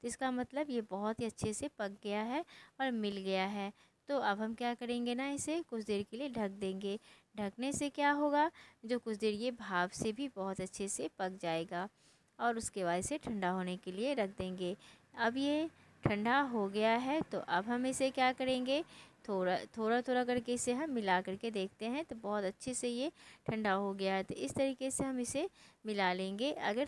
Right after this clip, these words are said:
थोड़ा सा पानी लगेगा तो हम ठंडा पानी डाल के इसे अच्छे से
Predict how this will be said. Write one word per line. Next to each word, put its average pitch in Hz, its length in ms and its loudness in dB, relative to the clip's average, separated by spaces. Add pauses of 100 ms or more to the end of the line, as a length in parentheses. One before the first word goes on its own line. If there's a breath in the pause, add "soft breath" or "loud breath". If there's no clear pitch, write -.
थोड़ा 202 200 0
सा 190 180 -4
पानी 180 320 -6
लगेगा 240 600 2 (380 loud breath)
तो 330 100 -4
हम 302 180 -4
ठंडा 208 380 -2
पानी 202 400 -4 (360 soft breath)
डाल 185 320 0
के 240 220 -2
इसे 269 280 0
अच्छे - 380 -4
से 349 260 -2